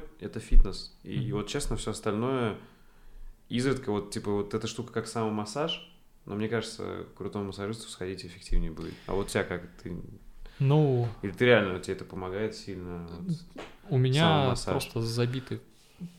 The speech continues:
Speaker 2: плечи
Speaker 1: Да.
Speaker 2: часто, всегда. И вот, ну, прямо их, ну да, массажист их тоже разомнет, но я могу их разминать, ходить целый день там, например.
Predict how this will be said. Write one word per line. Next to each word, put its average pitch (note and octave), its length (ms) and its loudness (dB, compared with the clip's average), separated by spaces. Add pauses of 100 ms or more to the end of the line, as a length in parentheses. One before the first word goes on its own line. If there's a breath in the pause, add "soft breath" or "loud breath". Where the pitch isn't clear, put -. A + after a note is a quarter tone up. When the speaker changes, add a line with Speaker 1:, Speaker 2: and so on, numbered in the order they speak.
(140)
Speaker 2:
плечи B2+ 560 -2
Speaker 1:
Да. F2 260 -8 (240)
Speaker 2:
часто, A#2 440 -6 (220)
всегда. A#2 460 -8 (260)
И B2 200 -4
вот, A#2+ 280 -4
ну, C3+ 200 -2
прямо A#2 400 0
их, C3 260 -6 (1200 loud breath)
ну C#3 160 2
да, A#2+ 200 4
массажист A#2+ 540 -4
их A#2+ 80 -12
тоже A#2+ 320 -4
разомнет, A#2+ 460 -2 (120)
но A#2+ 280 -2
я A#2 200 -2
могу A#2+ 280 -2
их A#2+ 120 -8
разминать, B2 460 -4
ходить A#2+ 320 -10
целый A#2+ 280 -4
день A2+ 360 -8
там, - 180 -14
например. B2+ 440 -12